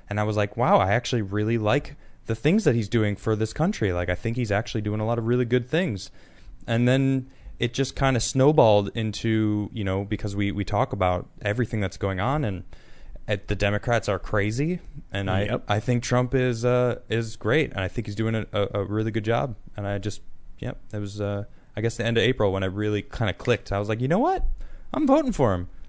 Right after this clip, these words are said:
Speaker 1: I, I'm
Speaker 2: You
Speaker 1: gonna,
Speaker 2: know
Speaker 1: I'm gonna make a declaration that I'm voting for him."
Speaker 2: You know, the important thing, too, is I think that's missed is that I think Democrats have completely lost their minds.
Speaker 1: Yeah, definitely.
Speaker 2: I think the Republicans are as bad as they've always been. There's a small handful of people, um,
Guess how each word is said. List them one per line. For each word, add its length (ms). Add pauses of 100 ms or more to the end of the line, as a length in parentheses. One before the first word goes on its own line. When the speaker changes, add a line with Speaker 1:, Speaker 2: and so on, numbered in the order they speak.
(120)
Speaker 1:
I, 220
I'm 100
Speaker 2:
You 100
Speaker 1:
gonna, 120
Speaker 2:
know 80
Speaker 1:
I'm 120
gonna 140
make 180
a 40
declaration 800
that 120
I'm 120
voting 300
for 220
him." 120 (580)
Speaker 2:
You 120
know, 40
the 40
important 360
thing, 180
too, 180
is 160
I 60
think 160
that's 160
missed 280
is 120
that 300 (280)
I 60
think 200
Democrats 480
have 140
completely 380
lost 320
their 100
minds. 480
Speaker 1:
Yeah, 280 (100)
definitely. 440
Speaker 2:
I 120
think 200
the 60
Republicans 540
are 60
as 100
bad 120
as 60
they've 140
always 180
been. 300 (320)
There's 180
a 40
small 500
handful 440
of 120
people, 420 (440)
um, 540